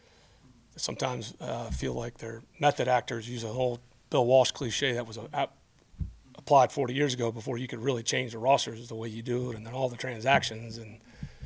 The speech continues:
you know, use some of those and I think they apply today on the surface. That makes me kinda laugh.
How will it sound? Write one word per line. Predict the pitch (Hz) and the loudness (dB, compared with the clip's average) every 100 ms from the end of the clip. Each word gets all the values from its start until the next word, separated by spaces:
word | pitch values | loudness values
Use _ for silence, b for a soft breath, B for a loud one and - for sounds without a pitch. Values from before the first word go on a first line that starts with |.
| B B | B B
you | - | -10
know, | 113 | -6
use | 110 127 113 | -2 -2 -2
some | 123 | -2
of | 117 | 2
those | 135 120 | 2 2
and | 113 | -4
I | |
think | 127 123 | -8 -4
they | 131 | -6
apply | - 127 | 2 2
today | 110 139 135 | 4 2 2
on | 123 | 0
the | 107 | -6
surface. | - 143 - 123 - - _ _ | -4 -4 -4 -6 -6 -10 _ _
That | 127 | -6
makes | 127 - | -6 -8
me | |
kinda | 123 113 101 | -8 -8 2
laugh. | 151 - - | 2 2 -8